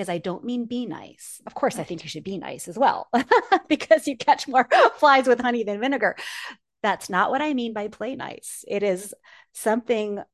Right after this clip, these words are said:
Speaker 1: splashy and sophisticated and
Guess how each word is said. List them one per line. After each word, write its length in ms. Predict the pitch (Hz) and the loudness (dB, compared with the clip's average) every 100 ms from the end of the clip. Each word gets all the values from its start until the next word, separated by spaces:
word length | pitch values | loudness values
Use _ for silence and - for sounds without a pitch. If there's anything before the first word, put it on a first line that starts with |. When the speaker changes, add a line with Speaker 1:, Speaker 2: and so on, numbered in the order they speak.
| _ _ _ _ | _ _ _ _
Speaker 1:
splashy 920 | - - - 156 175 - 277 277 285 - | -18 -18 -4 0 0 -2 -6 -4 -4 -6
and 460 | 185 175 165 151 - | -4 -4 -4 -10 -10
sophisticated 1120 | - 170 214 220 240 226 233 220 220 220 214 - | -8 -6 -6 -6 -6 0 0 2 0 0 -2 -6
and 600 | 185 170 160 170 165 | -6 -4 -6 -8 -10